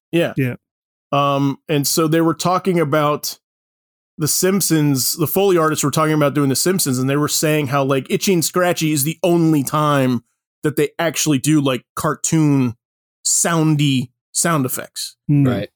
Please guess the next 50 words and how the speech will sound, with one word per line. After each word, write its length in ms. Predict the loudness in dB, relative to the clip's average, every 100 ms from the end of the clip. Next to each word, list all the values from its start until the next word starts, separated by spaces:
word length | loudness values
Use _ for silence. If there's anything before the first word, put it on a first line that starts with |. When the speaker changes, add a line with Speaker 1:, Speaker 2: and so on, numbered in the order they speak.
| _
Speaker 1:
'Cause 140 | -6 -2
they're 100 | 0
Speaker 3:
Hmm. 60 |
Speaker 1:
like, 160 | 0 0
because 360 | 0 0 -2 -6
the 160 | -2 0
whole 180 | 0
thing 240 | 0 0 0
for 160 | 0
The 80 | 0
Simpsons 360 | 0 0 0 -2
is 60 |
they 120 | 0 0
want 260 | 0 0
you 60 | 0
to 60 |
kind 200 | 0 -2
of 80 | -2
forget 380 | -4 -2 -2 0
you're 100 | 0
watching 340 | 2 0 -2 -4
a 40 |
cartoon. 560 | -2 -4 -2 -2 -2 -6 _ _
Speaker 3:
Hmm. 160 | -2 -2 -4 _ _ _ _ _
Speaker 1:
Right? 300 | -2 0 0 -2
But 120 | -2
it's 140 | 0 0
like, 120 | -2
but 180 | -2 0
they're 160 | 0 0
okay 240 | 0 2
with 160 | 2 0
it 120 | 0
there. 200 | 0 -2
Like, 160 | -2 -2
that's 220 | -2 0
when 140 | 0 0
they'll 120 | 0
pull 280 | 0 0 2
out, 160 | 0
like, 180 | -2 -2
the 80 | -2
zany, 320 | 0 0 0
like, 200 | 0 -2
kinda, 200 | -2 -2
like, 160 | -2 -2
Looney 280 | 0 2 2
Tunes-y 400 | 0 0 0 -2
sounding 500 | -2 -4 -6 -8 -8
stuff. 340 | -8 -10 -14